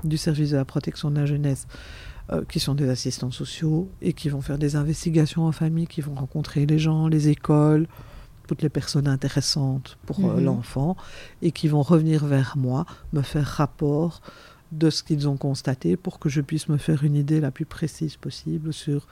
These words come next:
Speaker 1: quels sont les besoins de ces enfants-là.
Speaker 2: Ok. Donc, pour qu'on comprenne bien, donc là, vous prenez connaissance du dossier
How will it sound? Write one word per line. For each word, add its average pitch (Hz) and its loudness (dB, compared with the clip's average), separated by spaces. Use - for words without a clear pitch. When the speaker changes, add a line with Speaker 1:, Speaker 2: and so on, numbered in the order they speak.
Speaker 1:
quels 185 0
sont 147 -2
les 147 0
besoins 139 -2
de 143 -6
ces 135 -6
enfants-là. 135 -10
Speaker 2:
Ok. 196 -4
Donc, 190 0
pour - -4
qu'on 285 0
comprenne 180 0
bien, 180 -2
donc 175 -2
là, 185 2
vous 165 -6
prenez 185 2
connaissance 170 0
du 170 -4
dossier 220 0